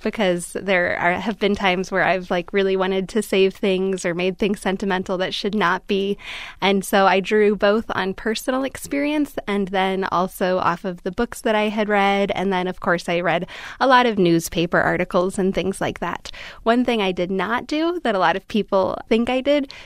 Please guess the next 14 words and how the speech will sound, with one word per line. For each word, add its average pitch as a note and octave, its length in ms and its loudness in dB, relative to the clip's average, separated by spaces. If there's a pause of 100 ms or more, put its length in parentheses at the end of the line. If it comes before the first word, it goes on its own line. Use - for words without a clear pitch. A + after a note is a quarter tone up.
is G3 200 2
watch F#3+ 320 2
the F#3 140 2
show. - 400 -2
There F#3+ 160 0
was G3 160 0
a G3 280 0
show A#3 460 6
on F3+ 280 2
cable, G#3 680 2
um, F3+ 500 -2
about - 460 0
hoarding, G3+ 560 0
and F3+ 400 -2